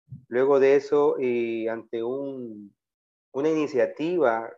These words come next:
que tuve para emprender mi negocio, fue que, eh, la compañía donde actualmente estaba laborando, eh, cerró sus puertas aquí en Guayaquil, liquidó prácticamente a todo el personal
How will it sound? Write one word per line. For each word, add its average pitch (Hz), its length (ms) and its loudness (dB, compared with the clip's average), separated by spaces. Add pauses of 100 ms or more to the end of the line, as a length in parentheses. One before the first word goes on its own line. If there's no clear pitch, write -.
que 117 100 -10
tuve 139 280 -4
para 120 240 -4
emprender 113 400 -6
mi 135 140 -6
negocio, 120 640 -2 (640)
fue 151 280 0
que, 139 580 0
eh, 123 40 -2
la 123 140 -4
compañía 131 420 -6
donde 139 160 -4
actualmente 139 480 -6
estaba 135 320 0
laborando, 135 800 -2
eh, 117 320 -8
cerró 123 320 -2
sus 127 200 -10
puertas 123 360 -4
aquí 127 180 -6
en 131 60 -4
Guayaquil, 151 580 -2 (840)
liquidó 127 680 -2
prácticamente 127 680 -2
a 123 120 -2
todo 131 160 0
el 127 100 -4
personal 151 640 -2